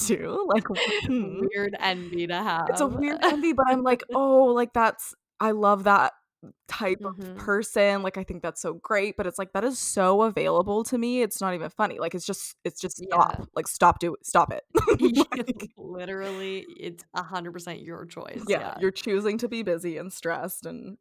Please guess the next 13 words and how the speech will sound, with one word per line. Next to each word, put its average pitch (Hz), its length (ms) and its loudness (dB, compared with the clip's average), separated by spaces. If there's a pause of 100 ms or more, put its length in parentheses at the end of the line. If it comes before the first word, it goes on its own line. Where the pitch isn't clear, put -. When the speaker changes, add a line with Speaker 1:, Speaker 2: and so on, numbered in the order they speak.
(140)
Speaker 1:
just 190 200 -12
stop. - 420 2
<laughs> 262 280 -6 (240)
Speaker 2:
Yeah. 95 320 -6 (560)
Well, 214 200 0
the 208 140 0
other 208 200 -2
thing 220 180 -6
I 208 80 -6
thought 196 200 -4
was 185 120 -12
interesting 190 420 -10
just 175 200 -12